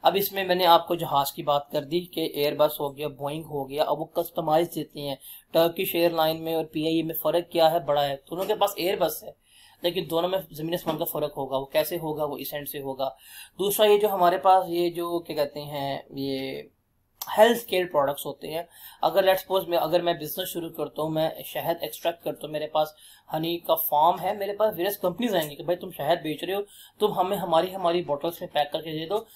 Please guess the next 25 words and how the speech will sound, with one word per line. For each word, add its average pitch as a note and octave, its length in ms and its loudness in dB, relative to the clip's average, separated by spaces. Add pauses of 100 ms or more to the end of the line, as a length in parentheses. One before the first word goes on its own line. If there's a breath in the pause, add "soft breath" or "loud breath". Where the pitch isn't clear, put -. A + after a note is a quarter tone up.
(160 loud breath)
हम F#3+ 120 4
उसको F#3 260 -2
अपनी F3 280 -2
ब्रांड C#3+ 300 0
पे C#3 60 -6
बेच B2+ 280 -10
देंगे। E3+ 320 -8 (320 loud breath)
तो - 260 -4 (140)
शहद G3 340 4
ही D#4 80 4
बेचूंगा, E3 380 2
लेकिन D#3+ 260 -2
मैं F#3+ 140 0
हर A3 340 2
बंदे E3 280 -4
को F#3 140 -4
उसकी - 360 -10
customized D#3+ 640 -4
bottling C#3+ 380 -6
में D3 80 -20
pack D3 280 -10
करके D3+ 220 -12
दे C3+ 200 -6
रहा C3+ 100 -4
हूँगा, C3+ 300 -4